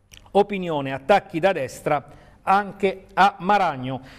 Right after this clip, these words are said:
Da Montesilvano a Penne, la giornata del pensiero, gli scout della gesci invadono Penne,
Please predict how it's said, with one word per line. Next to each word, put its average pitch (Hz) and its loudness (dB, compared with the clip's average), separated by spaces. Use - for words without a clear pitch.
Da 160 2
Montesilvano 214 -2
a 214 -2
Penne, 247 -2
la 160 -2
giornata 175 -4
del 185 -4
pensiero, 185 -4
gli 147 -10
scout 156 0
della 147 -2
gesci 147 -8
invadono 180 -2
Penne, 160 -4